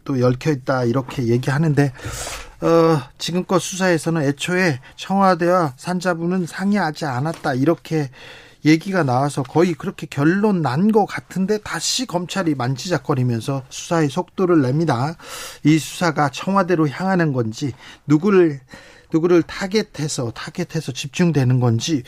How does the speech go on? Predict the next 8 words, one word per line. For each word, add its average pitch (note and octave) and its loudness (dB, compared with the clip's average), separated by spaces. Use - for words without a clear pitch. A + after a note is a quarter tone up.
한번 - -12
좀 A#2+ -4
지켜보시겠습니다. C3 -2
청와대로 B2+ 0
갈까요? B2+ 0
전 D3 2
정권 C3 2
청와대로? D3 -2